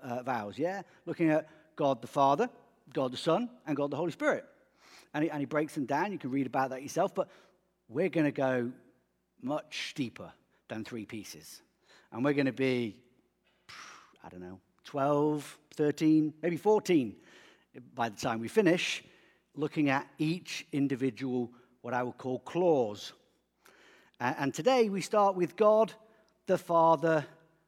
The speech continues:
Almighty. Four words. We're gonna look at those four words over the next however many minutes I get to talk for,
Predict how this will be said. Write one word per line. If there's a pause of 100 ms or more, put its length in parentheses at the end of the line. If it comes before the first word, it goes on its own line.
(120)
Almighty. (1080)
Four
words. (1700)
We're
gonna
look
at
those
four
words
over
the
next (160)
however
many
minutes
I
get
to
talk
for,